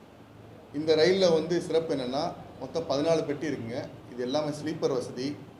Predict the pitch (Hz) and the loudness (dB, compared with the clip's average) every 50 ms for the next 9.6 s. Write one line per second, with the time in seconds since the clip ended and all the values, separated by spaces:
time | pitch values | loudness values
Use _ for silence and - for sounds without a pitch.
0 | - - - - - - - - - - - - - - 143 143 143 143 139 139 | -20 -20 -20 -20 -20 -20 -20 -18 -18 -18 -18 -16 -10 -4 -2 2 4 6 6 6
1 | 139 139 135 131 - - - - - - - - - 131 135 - 147 143 143 - | 6 4 4 2 -4 -8 -14 -16 -18 -18 -18 -16 -14 -14 -10 -2 -2 -2 2 2
2 | 196 196 180 160 151 156 160 160 151 147 139 135 139 143 131 131 127 135 156 170 | 2 4 6 4 6 6 6 4 4 2 0 0 0 -4 -6 -4 -2 -2 -2 -2
3 | 135 - - 135 139 151 151 147 151 143 143 135 131 - 143 131 123 127 135 127 | -4 -6 -6 -4 -4 -4 0 4 4 6 6 4 2 -2 -2 -2 -2 -2 -4 -6
4 | - 131 117 113 113 113 113 120 120 113 - - - - - - - - - - | -6 -8 -6 -6 -6 -2 -2 -2 -2 -2 -6 -10 -14 -16 -18 -18 -18 -16 -12 -10
5 | - 127 123 117 107 - 123 110 110 117 120 135 - - - - - - - - | -8 -6 -4 -6 -6 -6 -10 -10 -8 -8 -8 -8 -8 -12 -14 -16 -16 -18 -16 -18
6 | - - - - - 135 147 147 147 147 143 151 175 160 143 131 127 - 185 180 | -16 -18 -16 -12 -6 -2 2 4 6 6 6 6 4 0 0 0 0 0 2 2
7 | 170 165 170 165 147 143 151 156 151 147 147 147 147 151 156 156 - - - - | 2 2 2 -2 0 0 0 0 2 4 4 4 6 4 2 2 0 -6 -12 -14
8 | - - 127 127 127 131 131 123 120 - - 139 139 147 139 147 139 139 135 131 | -12 -10 -8 -8 -4 -2 -2 -2 -2 -2 -2 -2 -2 -2 -2 -2 -4 -2 -2 -2
9 | 123 117 117 127 123 120 - 131 123 123 131 | -4 -6 -6 -6 -6 -4 -2 -2 0 0 -2